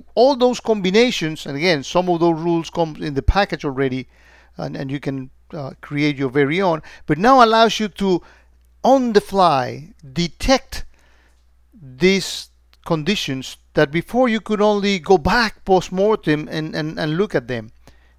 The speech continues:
Now, in QRadar, you can see, uh, see them as they happen. Let's take a look at a video, uh, at, the, at a demo,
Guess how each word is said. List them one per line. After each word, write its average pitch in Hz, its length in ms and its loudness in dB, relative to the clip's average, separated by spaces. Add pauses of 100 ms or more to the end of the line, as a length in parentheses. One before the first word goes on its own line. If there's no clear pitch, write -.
(160)
Now, 170 500 -2
in 185 160 -10
QRadar, 143 460 -2 (260)
you 156 120 -8
can 151 180 -4
see, 147 260 -2
uh, 147 140 -4 (100)
see - 160 -6
them 143 200 -4
as 135 180 -4
they 135 140 -2
happen. 135 340 -4 (200)
Let's 202 140 -10
take 202 160 -2
a 175 60 0
look 160 160 -4
at 156 80 2
a 139 60 2
video, 131 540 -4 (380)
uh, 131 360 -4 (120)
at, 165 120 -8
the, 143 140 -4
at 135 100 -2
a 131 40 -4
demo, 127 380 -2